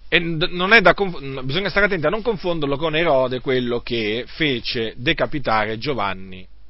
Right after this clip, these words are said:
il Battista. Sono due Erodi diversi. Questo Erode, appunto, era il re della Giudea, fu succeduto appunto dopo la sua morte da Archelao, e, eh, fu quell'Erode che,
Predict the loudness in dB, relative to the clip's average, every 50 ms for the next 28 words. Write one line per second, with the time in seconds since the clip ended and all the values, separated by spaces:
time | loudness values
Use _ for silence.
0 | -14 -12 -10 -10 -10 -8 -8 -8 -8 -6 -8 -8 -8 -6 -6 -8 -8 -8 -8 -10
1 | -10 -10 -12 -14 -14 -14 -12 -10 -8 -6 -4 -2 -2 0 0 0 -2 -4 -4 -6
2 | -6 -6 -6 -6 -6 -8 -8 -10 -10 -10 -10 -10 -10 -8 -2 2 2 4 6 6
3 | 6 8 8 8 8 6 6 4 4 2 0 -8 -14 -14 -14 -12 -10 -6 -4 -2
4 | -2 0 -2 -2 -2 0 2 4 4 6 6 4 4 4 4 2 2 0 -2 -2
5 | -4 -4 -4 -4 -2 -2 0 0 -2 -4 -8 -12 -14 -16 -16 -16 -16 -14 -14 -12
6 | -12 -10 -6 -4 -4 -4 -4 -4 -6 -6 -6 -6 -6 -4 -6 -6 -6 -6 -6 -8
7 | -6 -8 -8 -8 -8 -6 -6 -6 -4 -4 -4 -4 -4 -4 -4 -4 -4 -4 -4 -4
8 | -4 -6 -8 -8 -10 -10 -10 -10 -8 -2 0 0 0 0 -2 -4 0 0 0 0
9 | 0 -2 -4 -4 -2 -2 -2 -4 -4 -6 -8 -10 -12 -14 -16 -14 -14 -14 -14 -14
10 | -14 -16 -16 -16 -16 -16 -16 -16 -16 -16 -16 -14 -6 2 6 6 8 8 6 6
11 | 4 4 6 6 6 6 6 4 4 2 -2 -4 -4 -4 -4 -2 4 6 6 6
12 | 8 6 6 8 10 10 10 10 10 8 6 4 4 4 4 4 2 0 -4 -8
13 | -2 2 4 4 4 4 2 2 2 2 2 2 2 0